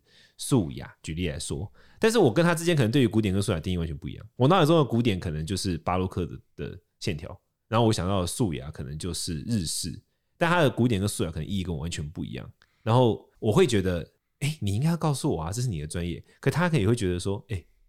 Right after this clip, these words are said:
你怎么搞不懂？你不是老板吗？像这样，诸如此类，我觉得会有很多的觉得，哎，你不是应该怎样吗？然后另外一个也会，哎，你不是应该怎样吗？然后当这个，这些，哎，你不是应该怎么样冲撞在一起的时候，就爆炸。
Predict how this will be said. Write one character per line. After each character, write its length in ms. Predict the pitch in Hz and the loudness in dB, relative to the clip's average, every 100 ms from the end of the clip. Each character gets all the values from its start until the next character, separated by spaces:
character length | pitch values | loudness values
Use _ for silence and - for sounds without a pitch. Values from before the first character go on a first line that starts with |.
| _ _ | _ _
你 80 | 101 | -6
怎 80 | |
么 80 | 85 | -6
搞 140 | 87 73 | -6 -10
不 60 | |
懂？ 140 | 82 73 | -8 -8
你 40 | |
不 60 | 76 | -8
是 80 | |
老 100 | 90 | -6
板 180 | 78 73 | -8 -8
吗？ 120 | - - 135 117 | -14 -14 -14 -14
像 160 | - 101 | -8 -6
这 80 | 85 | -6
样， 80 | 78 _ _ _ | -10 _ _ _
诸 100 | 185 | 4
如 100 | 165 | 6
此 160 | - 98 | 4 2
类， 120 | 117 | 2
我 100 | 101 | 4
觉 80 | 113 | 2
得 60 | |
会 80 | 147 | 2
有 80 | 127 | 2
很 120 | 85 | 0
多 200 | 80 98 | -2 -2
的 40 | |
觉 160 | 90 82 | -2 -4
得， 240 | 80 76 - | -6 -10 -6
哎， 100 | 127 - | -8 -6
你 80 | 101 | -8
不 120 | - | -6
是 140 | 101 107 | -4 -2
应 60 | |
该 120 | 101 | -2
怎 120 | 98 73 | -4 -4
样 120 | 80 | -6
吗？ 160 | 73 - | -6 -8
然 80 | 85 | -4
后 80 | 104 | 0
另 80 | |
外 80 | 110 | 0
一 20 | |
个 60 | 90 | 0
也 80 | 78 | -2
会， 80 | 92 | -2
哎， 180 | 135 147 | -2 -4
你 80 | 87 | -8
不 100 | 90 | -8
是 80 | 107 | -6
应 60 | |
该 80 | 104 | -6
怎 100 | 98 | -6
样 140 | 78 | -8
吗？ 140 | 85 76 - | -8 -10 -16
然 100 | - | -8
后 80 | 104 | -4
当 160 | 107 123 | 0 2
这 80 | 135 | 0
个， 60 | |
这 120 | 123 | 0
些， 140 | 127 120 - | -2 -2 0
哎， 100 | 151 | 0
你 120 | 110 | 0
不 120 | - | -4
是 120 | - | -2
应 20 | |
该 60 | 107 | -2
怎 120 | - | -2
么 80 | 80 | -6
样 80 | 87 | -6
冲 300 | - - 104 | -6 -6 -4
撞 160 | 107 95 | -2 0
在 100 | 92 | -2
一 60 | 87 | -2
起 180 | - | -6
的 60 | - | -8
时 80 | 85 | -8
候， 100 | 78 | -6
就 100 | 82 - | -6 -8
爆 160 | - - | -12 -12
炸。 200 | - 82 | -12 -14